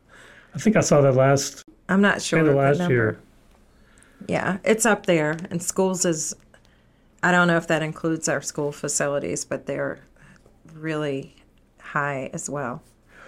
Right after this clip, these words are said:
Speaker 1: Speaking of schools, do we know what's going on with Fox Elementary?
Speaker 2: Well, there, there is a commitment in the budget for fifteen million in additional funds from what the insurance will cover. So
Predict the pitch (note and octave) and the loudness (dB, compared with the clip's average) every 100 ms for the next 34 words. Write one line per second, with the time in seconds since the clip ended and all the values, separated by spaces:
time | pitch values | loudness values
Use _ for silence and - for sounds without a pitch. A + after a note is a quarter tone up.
0 | - - _ _ _ _ _ - - G#3 | -20 -20 _ _ _ _ _ -12 0 4
1 | G#3 F3 - D3 D3+ C#3 E3 F3 E3 D#3 | 6 4 4 6 6 6 6 6 6 4
2 | - D3+ C#3+ C3 C#3+ C3+ - C#3 C3 B2+ | 4 6 6 4 4 2 4 4 4 2
3 | D3+ D3 - _ _ _ _ _ _ _ | 0 0 -6 _ _ _ _ _ _ _
4 | - G#3+ A3+ G#3+ G#3 - - - - F#3 | -2 2 4 6 4 2 -6 -8 0 4
5 | E3+ - G#3 G3 G#3+ G#3+ F#3 F#3+ F#3+ G3 | 4 4 4 4 2 0 2 4 4 2
6 | F#3 F3 E3+ E3+ E3 E3 E3 F#3 - - | 2 0 0 0 2 2 4 2 0 0
7 | D3 - D#3+ - F3 E3 D#3 D3+ D#3 D#3+ | -2 0 -2 0 0 0 0 -2 0 0
8 | D#3 D3 C#3+ - D3+ - D3 C#3 - _ | -2 -2 -4 -4 -4 -4 -4 -4 -8 _
9 | - - - - D#3 D#3 E3+ E3+ - D#3 | -20 -20 -12 -2 0 2 0 0 -2 -2
10 | C#3+ C#3 D3+ C#3+ - D3+ D3+ D#3+ D#3 C#3 | -2 -2 0 -2 -2 0 0 -2 -2 -2
11 | - B2+ C#3 C3+ - - D3+ D3 C3+ | -2 0 0 -2 -2 0 0 0 -2